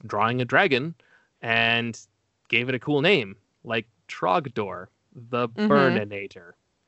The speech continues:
Speaker 2: <laughs>
Speaker 1: and ended up singing this ridiculous song about how Trogdor went around burning people in their thatched roof cottages. Um, and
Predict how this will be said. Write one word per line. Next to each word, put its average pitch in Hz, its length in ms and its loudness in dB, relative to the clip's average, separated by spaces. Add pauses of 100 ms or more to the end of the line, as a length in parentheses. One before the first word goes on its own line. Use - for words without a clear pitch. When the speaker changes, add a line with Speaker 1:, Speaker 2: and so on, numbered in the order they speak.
(220)
Speaker 2:
<laughs> - 560 -16
Speaker 1:
and 107 560 2 (480)
ended 113 200 -8
up 127 140 -2
singing 123 300 -4
this 117 160 -4
ridiculous 113 480 -4
song 107 440 0
about 104 520 -2
how 107 520 -2 (140)
Trogdor 110 800 0 (260)
went 110 160 -2
around 110 420 0 (520)
burning 113 500 0 (140)
people 117 500 0
in 120 140 0
their 120 160 4
thatched 120 400 -4
roof 160 260 0
cottages. - 800 -2 (800)
Um, 95 400 -6 (280)
and 113 140 -6